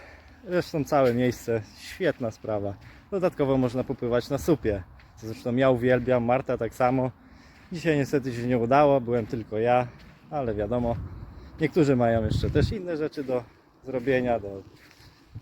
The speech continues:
zaplanowania. Zresztą Marta robiła coś, coś, co będziemy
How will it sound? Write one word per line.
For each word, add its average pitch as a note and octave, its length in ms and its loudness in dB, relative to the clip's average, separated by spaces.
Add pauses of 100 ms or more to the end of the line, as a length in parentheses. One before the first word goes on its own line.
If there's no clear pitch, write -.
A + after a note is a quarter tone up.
zaplanowania. D3+ 800 2
Zresztą D#3 580 -6 (360)
Marta C3 340 -2
robiła C3 360 -2
coś, - 360 -12 (360)
coś, B3+ 240 -4
co F#3 180 -6
będziemy D3 500 -2